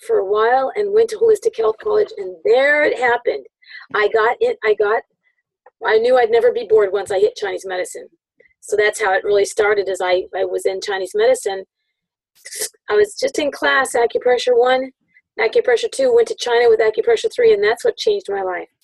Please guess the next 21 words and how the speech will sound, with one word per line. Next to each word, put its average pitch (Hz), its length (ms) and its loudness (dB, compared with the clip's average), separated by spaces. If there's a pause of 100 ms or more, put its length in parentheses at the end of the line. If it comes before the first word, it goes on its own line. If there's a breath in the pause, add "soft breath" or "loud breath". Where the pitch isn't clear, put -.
(180)
is 190 160 0
knowing 220 420 4
that 202 140 2
I'd 180 180 0
never 214 260 0
be 285 120 2
bored, 254 340 4
number 254 220 0
one, 214 320 0
but - 180 -4
two, 302 360 2 (380 soft breath)
that 233 120 2
there 214 180 6
really 523 420 0
is 494 420 4
a 381 220 -4 (100)
natural 226 580 -2
way 220 180 4
of 175 160 -8
doing 220 340 2 (140)
everything. - 540 -14